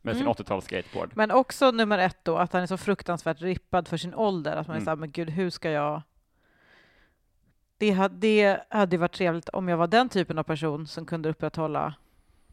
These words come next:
Speaker 2: en sån livsstil.
Speaker 1: Ja.
Speaker 2: Det kan jag ju inte. Men det, det hade väl varit fint.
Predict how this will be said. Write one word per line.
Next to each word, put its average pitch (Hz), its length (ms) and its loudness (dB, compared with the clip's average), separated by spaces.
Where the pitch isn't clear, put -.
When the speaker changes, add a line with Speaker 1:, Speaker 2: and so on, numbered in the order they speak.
Speaker 2:
en 185 140 -6
sån 220 200 4
livsstil. - 500 -4
Speaker 1:
Ja. 110 260 2
Speaker 2:
Det 156 40 -8
kan - 200 -10
jag - 80 -10
ju - 60 -14
inte. - 240 -12
Men 214 180 2
det, 233 120 2
det 233 120 4
hade 247 200 4
väl 240 120 8
varit 220 200 4
fint. 190 380 -6